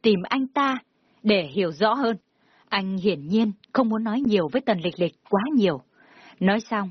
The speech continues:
anh kéo tay Hướng Tình chuẩn bị rời đi. Tần Lịch Lịch liền nắm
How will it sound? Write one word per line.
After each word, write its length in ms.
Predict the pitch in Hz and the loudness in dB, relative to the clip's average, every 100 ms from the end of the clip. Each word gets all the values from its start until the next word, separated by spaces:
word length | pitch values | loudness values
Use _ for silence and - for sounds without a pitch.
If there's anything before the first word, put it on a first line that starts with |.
| - - | -10 -6
anh 260 | 202 185 | -6 -6
kéo 220 | - 196 | -6 -6
tay 180 | 247 254 | -4 -4
Hướng 180 | 202 233 | -2 -2
Tình 220 | 220 156 | -2 -2
chuẩn 260 | 131 196 143 | -2 -2 0
bị 100 | 180 - | -2 0
rời 160 | 165 | -2
đi. 200 | 139 196 180 _ _ _ - - | 2 0 0 _ _ _ -8 0
Tần 140 | 208 | 0
Lịch 160 | 180 160 | 0 -4
Lịch 160 | 180 - | -4 -4
liền 320 | 180 196 160 | -4 -4 -2
nắm 160 | 185 | -4